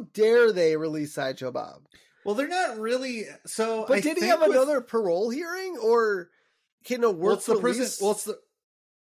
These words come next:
Speaker 2: well, it's the prison release program, obviously, 'cause Lovejoy recommended it and it was signed off. But I'm pretty sure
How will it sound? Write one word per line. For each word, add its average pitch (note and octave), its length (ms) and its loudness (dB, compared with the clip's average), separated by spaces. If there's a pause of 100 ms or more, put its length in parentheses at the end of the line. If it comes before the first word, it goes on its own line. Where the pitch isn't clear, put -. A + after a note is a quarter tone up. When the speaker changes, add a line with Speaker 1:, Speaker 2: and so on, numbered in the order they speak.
(320)
Speaker 2:
well, A3 300 -2
it's G3+ 180 0
the G#3+ 80 2
prison C4+ 420 -6
release E3+ 760 -4 (320)
program, G3 720 -2 (420)
obviously, G3+ 640 -2
'cause F3 400 -4 (100)
Lovejoy G3 420 -4
recommended D3+ 600 -6
it B2+ 240 -8
and C3+ 160 -6
it B2+ 80 -8
was A#2+ 140 -10
signed B2 340 -4
off. A#2 380 -6 (440)
But F3+ 180 0
I'm F#3+ 240 -4
pretty A#3 540 -6
sure G#3 1040 -4